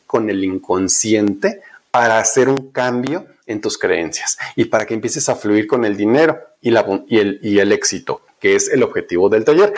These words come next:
Pero una vez que identificas cómo, y, perdón, pero una vez que aprendes a identificar las creencias, puedes cambiar las que tú quieras. Entonces está padrísimo todo esto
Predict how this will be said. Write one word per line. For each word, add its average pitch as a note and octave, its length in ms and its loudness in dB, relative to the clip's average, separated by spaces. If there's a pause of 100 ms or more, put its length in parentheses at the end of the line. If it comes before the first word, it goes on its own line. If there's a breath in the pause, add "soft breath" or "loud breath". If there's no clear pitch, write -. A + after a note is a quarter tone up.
(140 loud breath)
Pero F3 180 2
una B3 200 4
vez F3+ 160 2
que D3+ 100 2
identificas B2+ 760 0 (200)
cómo, D#3+ 440 2
y, A#2+ 240 -2
perdón, C3+ 540 -2 (180)
pero C3 320 2
una E3+ 160 4
vez E3 160 0
que - 80 -2
aprendes B2+ 420 -2
a G2+ 40 0
identificar G#2+ 580 0
las C#3 160 -2
creencias, G2+ 560 0 (240 loud breath)
puedes D#3+ 240 2
cambiar C3 340 0
las D#3 160 -4
que D3+ 100 -4
tú - 160 -8
quieras. B2 340 2
Entonces A#2+ 360 -4
está B2+ 240 -2
padrísimo C#3 560 2
todo C3 240 4
esto C3+ 280 0